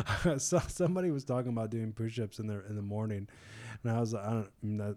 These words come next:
must have been what triggered it. But anyways, I woke up thinking, "Oh, maybe I should do some push-ups." It's like, y-,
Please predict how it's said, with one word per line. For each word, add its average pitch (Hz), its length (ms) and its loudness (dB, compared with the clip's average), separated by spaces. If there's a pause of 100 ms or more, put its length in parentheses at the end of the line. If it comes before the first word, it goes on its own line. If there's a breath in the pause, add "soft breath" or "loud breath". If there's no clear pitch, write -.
(120)
must 110 240 0
have 110 60 -8
been 101 140 0
what 95 140 -4
triggered 113 280 4
it. 107 120 4
But 120 60 6
anyways, 120 300 6
I 113 60 4
woke 123 240 6
up 123 140 8
thinking, 113 280 2
"Oh, 131 360 4
maybe 131 200 6
I 135 60 8
should 131 140 -2
do 135 80 4
some 120 160 0
push-ups." 135 560 2
It's - 100 -2
like, 147 200 8 (840 loud breath)
y-, 208 80 4